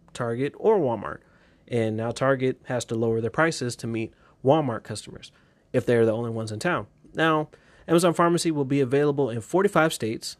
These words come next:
So five states are missing, I believe. Uh, reports C-, C N B C. So The Verge is quoting C N B C in this article. Now, the states currently not covered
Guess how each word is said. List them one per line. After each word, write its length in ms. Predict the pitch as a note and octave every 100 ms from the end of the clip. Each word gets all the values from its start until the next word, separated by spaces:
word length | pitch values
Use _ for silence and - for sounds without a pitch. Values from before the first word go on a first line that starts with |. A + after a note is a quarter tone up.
| -
So 500 | - A#2+ A2+ A2 A2+ _ _ _ _ _
five 320 | - B2 A#2
states 240 | B2 A2+
are 40 | A#2
missing, 340 | A#2+ A#2 A#2
I 100 | A2+
believe. 280 | A2 A#2+ A#2 - - - _
Uh, 320 | - A#2+ A2+ G#2
reports 580 | B2 A2+ D#3+ C#3+ - -
C-, 540 | - - C3 B2 A#2+ A#2
C 220 | - C#3
N 80 | B2
B 100 | A#2
C. 240 | - C#3+
So 300 | G#2+ A#2+ A2+ - _
The 100 | C3+
Verge 320 | A#2 D#3 D3
is 180 | C3+ A#2
quoting 360 | - B2+ A#2 A2
C 160 | -
N 100 | A#2
B 60 | A2
C 160 | G2+ A2+
in 120 | G#2+
this 160 | G#2
article. 320 | - - - - - - -
Now, 120 | C#3+
the 120 | D#3 D3
states 360 | - F#3+ F3
currently 640 | - F#3 F3 D#3 C#3+ C3 - -
not 240 | C3 F#3+ A3
covered 420 | F#3+ D#3+ C#3